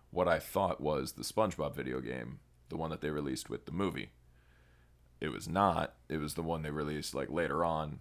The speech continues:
that was kinda lame. And I started playing it, and I'm like, "Man, I don't remember any of this." And my wife was like, "Well, maybe, like, just give it a minute. You know, maybe then you will." And I'm like, "No, like, I know this game very well, and this is not what I thought it was."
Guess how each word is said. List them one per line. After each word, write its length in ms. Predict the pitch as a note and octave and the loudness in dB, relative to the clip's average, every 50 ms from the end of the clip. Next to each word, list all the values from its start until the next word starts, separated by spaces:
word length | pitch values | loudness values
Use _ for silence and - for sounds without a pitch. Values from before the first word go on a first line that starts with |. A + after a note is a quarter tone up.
| - - | -8 -6
that 100 | - C2+ | -6 -6
was 120 | C2+ - | -6 -8
kinda 240 | - E2+ E2 C#2 A#1+ | -8 -6 -6 -6 -6
lame. 420 | B1 D#2 D#2+ D#2+ E2+ F#2+ F#2 E2+ - - - - - - - - - - - - - | -6 -4 -4 -2 0 0 -2 -2 -4 -10 -20 -20 -20 -20 -20 -20 -20 -20 -20 -12 -8
And 180 | C2+ - - C#2 | -6 -4 -4 -4
I 60 | - | -4
started 240 | - F2+ E2+ D#2 D2 | 0 -2 -2 -2 -2
playing 260 | - D#2+ E2+ F2 F2 | -2 -2 -2 0 -2
it, 40 | D#2+ | -4
and 80 | - | -4
I'm 60 | D2 | -6
like, 140 | D2 - - | -8 -8 -8
"Man, 180 | - F2 - E2+ | -8 -8 -8 -8
I 80 | F#2 | -6
don't 140 | A2+ D#3 C#3 | -6 -6 -6
remember 300 | - F#2+ F2+ E2 - - - | -6 -10 -10 -10 -10 -8 -6
any 200 | F#2 G#2 F2 F2 | -6 -6 -6 -8
of 100 | F2 F#2+ | -10 -12
this." 360 | D#2 E2 - - - - - - - - _ - - - _ - - _ _ _ - _ _ _ - - - - - - | -14 -12 -12 -12 -14 -14 -16 -20 -20 -20 _ -20 -20 -20 _ -20 -20 _ _ _ -20 _ _ _ -20 -20 -20 -20 -20 -8
And 80 | - F#2+ | -2 0
my 80 | F2+ E2 | 4 6
wife 260 | F2 F2 E2+ - E2 | 6 6 6 4 0
was 160 | D#2+ D#2 D#2+ | -4 -2 0
like, 220 | E2 E2 D#2 - | 0 0 -2 -2
"Well, 100 | - D#2+ | -2 -4
maybe, 580 | D#2+ E2+ F#2 G2+ F#2+ F#2+ F#2+ F#2 F2 E2+ - - - - - _ _ _ - - - - - _ - - - - - | 0 2 2 4 4 4 4 4 2 0 -2 -6 -10 -18 -20 _ _ _ -20 -20 -20 -20 -20 _ -20 -20 -20 -16 -6
like, 200 | - F2+ E2+ D#2+ - - - - - - - - - - | -4 -2 -2 -4 -6 -12 -20 -20 -20 -20 -20 -20 -16 -10
just 220 | D2 E2+ E2 D#2+ E2 | -8 -6 -4 2 4
give 140 | G2+ G#2+ | 4 4
it 80 | F#2+ D2 | 4 2
a 40 | C2+ | 0
minute. 260 | C2 B1 A#1+ - - - - - - - - | -4 -6 -6 -8 -10 -14 -20 -20 -20 -12 -10
You 60 | - | -6
know, 80 | D#2+ D#2+ | -4 -2
maybe 200 | D#2+ F2 E2+ E2 D#2+ | -2 0 0 0 0
then 160 | F#2 G2 F#2 | 0 0 0
you 80 | D#2 | -2
will." 240 | C2 B1+ B1 C2+ - - - - - - - - - - | -2 -2 -4 -4 -6 -12 -20 -20 -20 -20 -20 -20 -16 -6
And 100 | - F#2+ | -2 2
I'm 40 | G2 | 2
like, 140 | F#2+ F#2 G#2 | 2 4 4
"No, 320 | A#2 A#2 A#2 A2+ G#2+ G2 | 6 6 8 8 6 6
like, 180 | F#2 E2 - B1 | 4 2 2 4
I 140 | F#2+ A2+ | 2 4
know 160 | A#2+ B2 B2+ A#2 | 4 4 4 4
this 160 | A2 - - | 2 2 2
game 240 | F#2+ F#2+ F2+ E2 D#2 | 0 0 0 0 -4
very 400 | E2 D#2+ F2+ F#2 F2+ E2 E2 D#2+ | 0 2 4 4 4 4 2 0
well, 400 | D2+ C#2 B1 G#1 G1+ G#1+ - - | 0 0 -2 -2 -2 -4 -6 -6
and 140 | - E2 F2 | -6 -4 -2
this 120 | F2 - | -2 -2
is 140 | E2+ E2 D#2 | -2 -4 -2
not 280 | F2 F2 E2+ E2+ C#2 C#2 | 0 2 2 2 2 0
what 100 | D#2+ D2+ | 0 -2
I 80 | D2 | -2
thought 260 | - - C2+ - B1+ | -2 -2 -2 0 0
it 100 | A#1 G1+ | -2 -4
was." 320 | G1+ G1+ - - - - | -4 -6 -6 -6 -8 -12